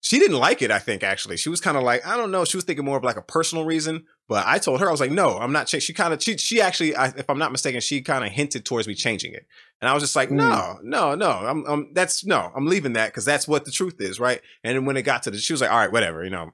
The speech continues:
Speaker 1: I'm do what I want," right? So, um,
Speaker 2: <laughs> Yeah.
Speaker 1: <laughs> so
Speaker 2: Whatever, dude.
Speaker 1: Yeah, exactly.
Speaker 2: You'll be back
Speaker 1: It's
Speaker 2: in
Speaker 1: your
Speaker 2: jail in, so you'll be back in jail in, in a week. <laughs>
Speaker 1: Exactly, exactly, right? So, uh, when I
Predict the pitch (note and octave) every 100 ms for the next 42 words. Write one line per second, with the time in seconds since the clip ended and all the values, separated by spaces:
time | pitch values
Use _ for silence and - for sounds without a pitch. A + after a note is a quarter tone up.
0 | - G#2+ G#2+ G#2+ G2 G2 F#2+ G#2+ G#2+ G#2
1 | G2 C3 A#3+ - A3+ A3 E3 F#3+ C3+ G3+
2 | D3+ - - - G#3+ - - F3+ F3+ D#3
3 | D#3+ E3 E3 D3 C#3+ - G3+ E3+ E3 F3
4 | F3+ F3 D3 E3+ E3+ E3 D#3+ D#3+ D#3 -
5 | E3+ E3+ D3+ D#3+ D3+ D#3+ D3+ D3+ D3 D3
6 | C#3+ C3 - E3 D#3 C#3 C3+ C#3+ C#3+ -
7 | - - - - D#3+ - C#3+ C3+ D3+ C#3
8 | A#2 A2+ C3+ C3 G#2 G#2 A#2+ B2 - _
9 | - C3 A#2 B2 A#2 C3+ C#3+